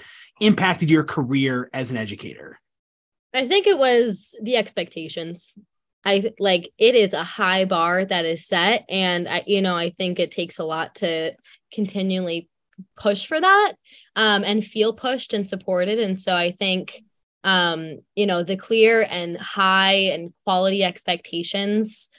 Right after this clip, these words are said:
Speaker 2: that's what pushed me, um, in my education. And that, that's, I think, what helped me be the most successful, was knowing that there were people who expected a lot out of me and, and knew that I could do it.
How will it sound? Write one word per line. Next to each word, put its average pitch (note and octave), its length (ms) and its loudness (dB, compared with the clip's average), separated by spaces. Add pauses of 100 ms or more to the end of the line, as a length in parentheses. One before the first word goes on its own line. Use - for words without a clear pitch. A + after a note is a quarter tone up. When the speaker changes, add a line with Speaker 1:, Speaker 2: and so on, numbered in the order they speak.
(200)
Speaker 2:
that's G3 400 0
what E3 340 -2 (400)
pushed B3+ 300 -2
me, F3 400 0 (160)
um, E3 600 0
in F#3+ 360 -6
my E3 140 -2
education. E3 580 -8
And D#3+ 140 -8
that, E3+ 200 -6
that's, G3 300 -2
I F3+ 100 -2
think, D#3+ 280 -12
what D#3+ 260 -2 (540)
helped F#3 320 -4
me D3+ 120 -8
be D3+ 120 -8
the D3+ 80 -10
most D3+ 200 -12
successful, D#3+ 480 -8
was D#3+ 120 -8
knowing E3+ 260 -6
that D#3 100 -10
there E3+ 100 -6
were F3 80 -2
people A3 520 0 (320)
who G#3 460 10
expected C4+ 460 0
a E4 40 2
lot F#4 200 2
out A#3 160 6
of F3 80 -2
me E3+ 260 -2
and, F#3+ 320 0
and G3 180 -2
knew B3 120 0
that A#3 140 2
I G3+ 80 4
could G3 180 -4
do E3+ 200 -2
it. E3 200 -2